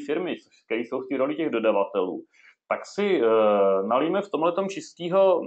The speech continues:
vína. Každý si to, každý se na to kouká trochu jinak, ale přinejmenším každý by si měl uvědomovat jednu věc.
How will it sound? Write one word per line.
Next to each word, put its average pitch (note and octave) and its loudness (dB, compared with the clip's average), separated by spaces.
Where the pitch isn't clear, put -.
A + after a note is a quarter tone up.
vína. D3+ -2
Každý C3 -4
si E3 -8
to, E3+ 2
každý C3 -4
se D#3+ -6
na E3+ -4
to E3 -6
kouká E3 -2
trochu - -2
jinak, C#3+ 0
ale D#3 2
přinejmenším D#3 -8
každý D3+ -4
by D#3 -6
si D#3+ -8
měl E3 -4
uvědomovat D3+ -2
jednu D3 -4
věc. B2 0